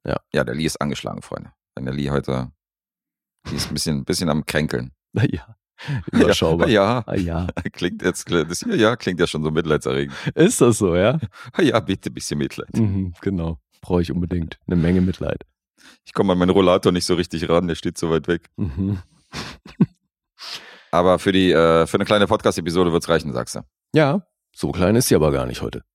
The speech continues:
Speaker 2: Nö, so klein ist sie nicht. Das sollten wir schaffen.
Speaker 1: Haben zwei gemeinsame Filme, dann macht jeder noch zwei eigene Sachen.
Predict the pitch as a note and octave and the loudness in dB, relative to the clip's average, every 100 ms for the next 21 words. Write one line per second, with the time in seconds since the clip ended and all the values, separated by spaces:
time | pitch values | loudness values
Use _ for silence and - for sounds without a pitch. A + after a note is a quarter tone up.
0 | _ G#2+ G#2+ F2 E2+ D2 A#1+ - - - | _ 2 4 4 2 0 -4 -10 -14 -16
1 | - C#2+ D2 C#2+ A1+ - - - _ _ | -14 -8 -4 -4 -4 -6 -8 -10 _ _
2 | E2+ - - F#2+ G#2+ G2 A#2+ C3 B2 C3+ | -12 -6 0 4 6 6 6 4 4 4
3 | D3+ C#3 F#2+ F#2+ F#2+ - F#2+ F#2 - - | 4 4 2 2 0 -2 0 0 0 -2
4 | A1 D2 G#2 A#2 C3 D#3+ | -2 2 2 4 2 0